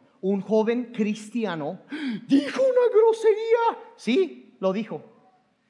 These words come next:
¿Y saben qué? Millones y millones y millones de personas han oído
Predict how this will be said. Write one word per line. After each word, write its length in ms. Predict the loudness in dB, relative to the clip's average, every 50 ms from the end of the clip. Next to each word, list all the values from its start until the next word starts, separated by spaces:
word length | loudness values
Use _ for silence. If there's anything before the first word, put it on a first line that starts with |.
| _ -10
¿Y 120 | -10 -6
saben 340 | -2 0 0 0 0 -2 -4
qué? 480 | -2 -2 -2 -2 -2 -6 -14 -20 -16 -10 -6
Millones 1040 | -2 -2 -2 -2 -4 -4 -2 -2 0 2 0 0 -2 -4 -6 -8 -12 -18 -20 -20 _ -8
y 100 | -6 -6
millones 840 | -6 -6 -8 -10 -8 -4 -2 -2 -2 -2 -4 -6 -8 -10 -14 -18 -14 -10
y 140 | -10 -8 -8
millones 520 | -8 -10 -10 -8 -8 -6 -6 -6 -8 -10
de 60 | -12 -12
personas 680 | -12 -14 -14 -14 -14 -16 -14 -16 -18 -20 _ _ _ _ _ _ -20 -10 -6
han 180 | -4 -4 -2
oído 500 | -2 -4 -4 -4 -6 -6 -6 -8 -8 -10